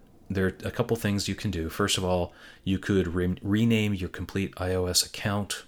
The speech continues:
but, uh, that is really only, uh, you can only do that if you've gone through a legal name change of your company, and you have to contact Apple support if you want to do that.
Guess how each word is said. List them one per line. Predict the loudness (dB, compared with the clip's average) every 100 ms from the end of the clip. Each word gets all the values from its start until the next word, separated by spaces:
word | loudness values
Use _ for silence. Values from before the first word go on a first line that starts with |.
| -4
but, | -4 -2 -2 -2
uh, | -4 -4
that | -4 -4
is | -2 -2 -4 -6
really | 0 2 4 2
only, | 2 2 2 0 -6 -18 -20 -20 -20 -8
uh, | -6 -4 -4 -6 -8
you | -2
can | 0
only | 2 2
do | 2
that | 2 2 -2
if | -6 -4
you've | -2 -2 -4 -6
gone | -4 -4
through | -4 -4
a |
legal | -2 0 0 0
name | 0 0
change | -2 -4 -4 -6
of | -8
your |
company, | -4 -4 0 0 0 -4 -18 -20 -8
and | 2 4 4
you | 2
have | 0
to | -4
contact | -2 -2 -2 -2 -4
Apple | -4 -4 -2
support | -2 -2 -2 -2 -6
if | -8
you | -6
want | -6 -8 -10
to | -8
do | -2 0
that. | 0 -2 -4